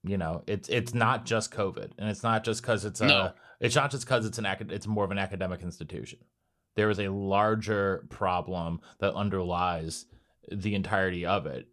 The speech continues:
Speaker 1: and it's going to take a complete culture change in order to restore the promise of the Franklin era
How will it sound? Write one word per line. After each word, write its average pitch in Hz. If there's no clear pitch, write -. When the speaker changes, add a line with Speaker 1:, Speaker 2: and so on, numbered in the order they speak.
Speaker 1:
and 98
it's 98
going 110
to 107
take 120
a 113
complete 113
culture 113
change 90
in 101
order 98
to 92
restore 104
the 98
promise 110
of 101
the 98
Franklin 104
era 85